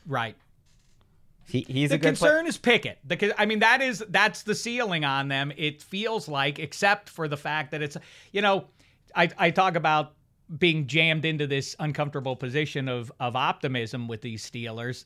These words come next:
Speaker 1: and I'm forced to 'cause everybody else is so cynical,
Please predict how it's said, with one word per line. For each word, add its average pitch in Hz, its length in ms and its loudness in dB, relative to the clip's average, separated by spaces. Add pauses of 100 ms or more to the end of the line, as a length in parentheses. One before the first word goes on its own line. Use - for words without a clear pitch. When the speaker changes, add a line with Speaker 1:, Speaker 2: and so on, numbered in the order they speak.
Speaker 1:
and 127 300 0
I'm 123 120 -6
forced 208 360 -2
to 147 100 -4
'cause 127 140 -2
everybody 131 420 -2
else 143 220 -2
is 131 80 -8
so 127 160 -4
cynical, 135 640 -4